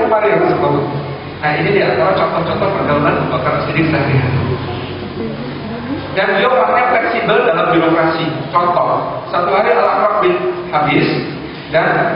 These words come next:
eh, salah satu orang, eh, tulaqah yang kemudian masuk Islam belakangan dan dapat, dapat apa namanya, dapat hak dari zakat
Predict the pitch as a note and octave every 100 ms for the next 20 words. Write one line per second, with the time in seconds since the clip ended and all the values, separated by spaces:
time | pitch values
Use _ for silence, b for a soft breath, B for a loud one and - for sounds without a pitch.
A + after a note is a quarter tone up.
0 | - D3+ D3+ D3+ D3 C#3+ D3+ - - -
1 | - - - - - - - - D3 D3
2 | D3+ D3+ D#3 C#3 - - - - - -
3 | - - - F3 D#3 D#3 D#3 - - -
4 | - D#3 D#3 D#3+ D#3+ D#3 D#3 D#3 D3+ D#3
5 | D3+ D3+ C#3+ D#3 - D3+ C#3+ C#3+ D#3+ D#3+
6 | D#3+ - - - - - - - - -
7 | D3 - - B2+ B2 A#2+ - - - -
8 | - - - C#3 C#3+ C#3 C#3 C#3 D3+ D3+
9 | D3+ D3 D3+ D3+ - - - - - -
10 | - - - - - - D#3+ E3 E3 E3+
11 | - G#3